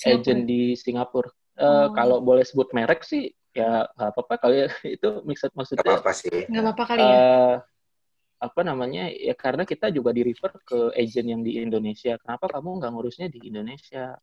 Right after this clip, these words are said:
Speaker 1: Kita jelasin, eh, apa namanya, circumstances kita gimana, terus dia bilang, Oh iya, make sense kamu ngurusnya, eh, sama agent yang di Singapura, karena mungkin lebih flexibility,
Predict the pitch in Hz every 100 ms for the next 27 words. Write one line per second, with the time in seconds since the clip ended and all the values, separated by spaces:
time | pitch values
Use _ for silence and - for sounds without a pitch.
0 | - - 113 110 110 113 135 135 127 _
1 | 113 110 107 - 143 120 110 110 135 156
2 | _ _ _ _ _ _ _ _ 120 -
3 | 120 123 120 117 113 - 110 107 101 101
4 | 123 160 160 151 - 123 156 156 151 151
5 | 143 151 151 135 - 156 - 117 127 127
6 | 113 117 - 143 147 _ 110 113 113 -
7 | _ - 107 113 113 117 - 113 117 113
8 | 110 104 - 113 - 123 101 95 127 123
9 | 104 101 131 120 107 107 - - 107 113
10 | 110 107 120 113